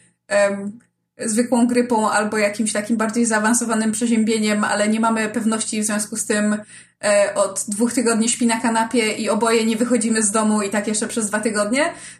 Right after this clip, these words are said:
to jeszcze wczoraj w nocy sobie naciągnął plecy, więc, e, nie może siedzieć i teraz leży i jęczy, więc jesteśmy z Krzysztofem, e, wspólnie sami, każdy w swoim domu, w swojej mini kwarantannie, więc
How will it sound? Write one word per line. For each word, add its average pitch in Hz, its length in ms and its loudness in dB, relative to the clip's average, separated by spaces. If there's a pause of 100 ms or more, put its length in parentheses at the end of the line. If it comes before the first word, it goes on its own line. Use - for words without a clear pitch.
to 247 80 0
jeszcze 247 280 0
wczoraj 233 320 2
w 214 60 -2
nocy 233 200 0
sobie 247 220 2
naciągnął 214 480 0
plecy, 220 320 -2 (160)
więc, 202 460 -2
e, 185 240 -2
nie 220 140 0
może 214 220 0
siedzieć 240 460 0
i 214 100 -8
teraz 226 440 0
leży 220 340 0
i 214 100 -2
jęczy, 196 500 0
więc 196 360 -4
jesteśmy 214 720 -2
z - 80 -4
Krzysztofem, 214 640 -2 (400)
e, 214 420 0 (160)
wspólnie 320 540 2
sami, 254 420 4
każdy 247 360 2
w 240 60 0
swoim 220 400 0
domu, 214 540 0
w - 40 -8
swojej 208 600 -2
mini 214 260 0
kwarantannie, 202 880 -2
więc 185 580 -4